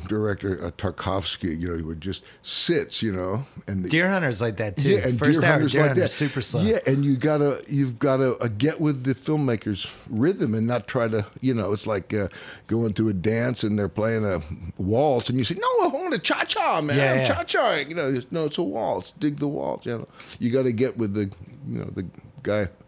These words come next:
Speaker 1: the guy's rhythm. So I think that was one thing. And then the other deal is that Cimino, um, you know, he was the, the darling after Deer Hunter
Speaker 2: Yes.
Speaker 1: of Hollywood. And, uh, you know, everybody said, "Oh, whatever you wanna do, Mister Cimino." He said, "Well, I wanna make this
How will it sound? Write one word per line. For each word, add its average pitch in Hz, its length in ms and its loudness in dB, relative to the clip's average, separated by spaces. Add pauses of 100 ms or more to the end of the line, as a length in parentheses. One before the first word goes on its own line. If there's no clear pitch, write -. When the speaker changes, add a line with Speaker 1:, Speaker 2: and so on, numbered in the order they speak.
(540)
Speaker 1:
the 104 80 -2
guy's 98 300 0
rhythm. 113 420 0 (160)
So 127 200 2
I 113 40 2
think 139 200 0
that 139 160 0
was 110 160 0
one 139 180 2
thing. 113 140 0
And 120 120 2
then 139 60 4
the 143 140 4
other 170 180 2
deal 117 420 0 (460)
is 107 160 2
that 113 200 0
Cimino, 123 920 2
um, 107 400 2 (240)
you 135 80 0
know, 110 80 2
he 107 120 0
was 123 240 -2
the, 104 200 0 (280)
the 110 100 -2
darling 117 560 0
after 95 320 -2
Deer 123 280 2
Hunter 85 360 -4 (100)
Speaker 2:
Yes. - 500 -8
Speaker 1:
of 87 140 -6
Hollywood. 104 640 0 (1000)
And, 92 380 -2
uh, 85 240 -2 (880)
you 117 100 0
know, 92 80 2
everybody 98 380 0
said, 92 140 0
"Oh, 113 100 2
whatever 117 340 2
you 135 80 4
wanna 117 220 2
do, 113 240 2
Mister 95 320 -2
Cimino." 85 420 -4
He 104 80 -2
said, 92 120 -4
"Well, 90 180 -2
I 101 80 2
wanna 107 240 0
make 92 220 -2
this - 260 -4